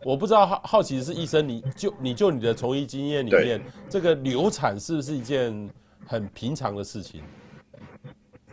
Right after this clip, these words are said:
Speaker 2: 流产哦，大概在这个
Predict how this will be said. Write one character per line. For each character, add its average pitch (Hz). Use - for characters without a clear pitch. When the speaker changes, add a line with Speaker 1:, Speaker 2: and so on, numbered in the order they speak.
Speaker 2:
流 110
产 -
哦， 73
大 127
概 117
在 110
这 -
个 80